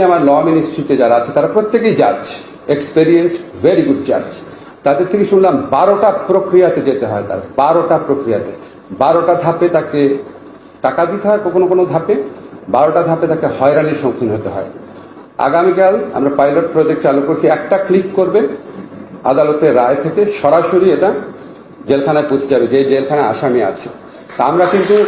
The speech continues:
আমরা কিন্তু এই অনলাইন, অনলাইন বেল যে চালু করেছি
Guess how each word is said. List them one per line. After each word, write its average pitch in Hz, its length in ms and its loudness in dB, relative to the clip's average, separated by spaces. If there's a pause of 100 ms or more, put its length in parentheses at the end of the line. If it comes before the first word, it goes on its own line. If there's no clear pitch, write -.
(1040)
আমরা 190 260 2
কিন্তু 208 200 4 (200)
এই 185 80 6 (260)
অনলাইন, 208 460 4 (680)
অনলাইন 196 400 4 (260)
বেল 170 160 6 (100)
যে 185 60 4 (100)
চালু 180 260 2
করেছি 185 320 2